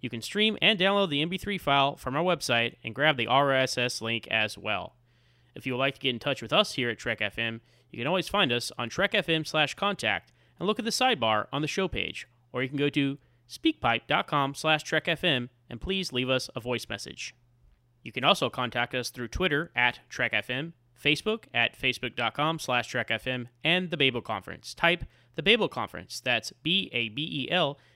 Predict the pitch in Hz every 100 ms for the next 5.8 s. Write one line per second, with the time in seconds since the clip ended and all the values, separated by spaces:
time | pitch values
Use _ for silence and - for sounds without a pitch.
0 | - 147 147 139 214 208 156 151 - 120
1 | - 170 - 113 - - 113 120 143 156
2 | 180 202 123 113 110 - 117 - 151 175
3 | - 185 175 165 196 160 135 _ _ -
4 | - 127 - 151 - 226 - 120 127 -
5 | 113 113 123 110 98 85 92 -